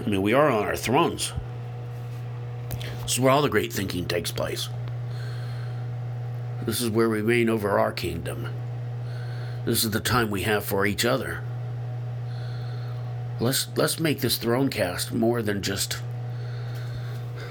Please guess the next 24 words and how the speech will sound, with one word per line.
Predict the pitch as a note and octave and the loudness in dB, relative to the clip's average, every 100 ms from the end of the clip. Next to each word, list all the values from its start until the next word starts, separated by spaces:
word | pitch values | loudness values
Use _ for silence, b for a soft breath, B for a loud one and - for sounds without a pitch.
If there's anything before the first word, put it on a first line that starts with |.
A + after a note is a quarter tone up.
| B B B B B - - - - - - | B B B B B -10 -14 -16 -16 -14 -4
just | - - - - | -4 -4 -6 -2
people | G#2+ - | -2 0
talking. | - G2 - - D#2 - - B B B B | 2 2 2 0 -4 -4 -12 B B B B
Let's | - C3 | 2 4
make | C#3 B2+ B2+ | 4 4 4
this | A#2+ - | 2 2
Thronecast | A#2 A#2 G#2+ A2+ G#2 - | 2 2 2 2 2 2
a, | F#2+ E2 B1 - B B B B B | 2 2 -2 -6 B B B B B
a | |
Thronecast | - A2+ A2+ A2 F2 - | 2 4 4 2 2 2
of | D#2+ | 0
action, | - G#2+ A2+ - - - - - - - - - B B B B B B | 2 2 4 2 0 -6 -4 -4 -4 -10 -14 -16 B B B B B B
a, | - | -2
w-, | F#2 A#2 | 2 2
a | A2 | 2
means, | G#2 A2+ A2+ A2 - | 4 6 4 2 0
ways | G#2+ G#2 A2+ G#2+ | 2 6 6 6
and | G#2+ G#2 | 2 4
means | A2 G#2+ G2+ | 4 4 0
to, | - G#2 G#2 G2+ | 0 2 2 2
um, | F#2+ F2 - - - - - - B B B B | 2 0 -8 -16 -16 -16 -16 -16 B B B B
to | - | 2
change | - C#3 G#2+ - | 2 2 2 0
things | C#2+ D#2 - - | -2 -4 -4 -4